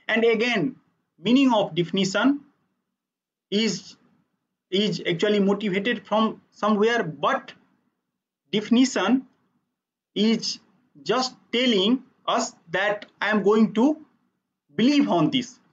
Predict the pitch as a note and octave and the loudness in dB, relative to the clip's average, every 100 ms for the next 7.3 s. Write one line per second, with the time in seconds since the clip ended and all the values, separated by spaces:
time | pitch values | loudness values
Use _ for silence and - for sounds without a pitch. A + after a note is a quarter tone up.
0 | _ _ _ C4 A3+ C4 C#4 B3+ B3 F#3+ | _ _ _ -2 0 0 0 0 0 0
1 | A#3+ B3+ C4 A#3 A3 A3 G#3+ A#3+ A3 G3 | 2 2 0 0 0 0 0 -2 -2 -2
2 | F3+ E3+ G3 B3 A#3+ A#3+ C#4 - _ B3 | -2 -2 0 0 0 0 0 -4 _ -6
3 | B3 B3+ C#4 F#3+ F3+ G3+ G#3 - _ - | 0 2 2 -2 -4 -4 -6 -10 _ -4
4 | G#3+ A3+ G#3+ A#3+ C4+ B3+ F3 F#3 G3+ - | -2 -2 0 2 4 4 2 -2 -4 -10
5 | _ _ D#3 B3 B3 - _ _ D#3+ A3 | _ _ -2 2 2 -2 _ _ -4 0
6 | B3 G#3+ A3 A3+ G#3 D#3+ G3 C#4 B3 B3 | 0 2 2 0 -2 -4 0 2 4 2
7 | A#3+ D4 | 2 0